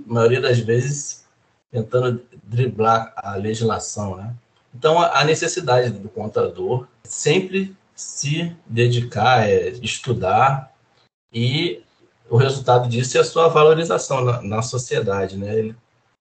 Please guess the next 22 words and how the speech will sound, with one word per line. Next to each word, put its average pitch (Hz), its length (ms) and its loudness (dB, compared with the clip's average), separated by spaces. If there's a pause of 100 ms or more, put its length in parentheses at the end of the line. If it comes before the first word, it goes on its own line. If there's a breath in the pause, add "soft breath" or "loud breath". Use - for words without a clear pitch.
(120)
ele 117 140 -8
tá 117 160 2
sempre 143 320 -2
correndo 147 320 2
atrás 113 440 0
ali, 104 400 -4 (440)
né, 101 80 -2
do 101 80 -10
prejuízo, 120 480 0
como 165 340 0
a 139 140 6
legi-, 139 360 2
a 113 60 -6
legislação 120 720 0
também 110 300 -4
tenta 110 480 -6 (260)
abranger 113 720 0
os - 140 -8
casos 113 380 0
de 117 100 -4
corrupção, 117 680 -2
né? 117 240 -4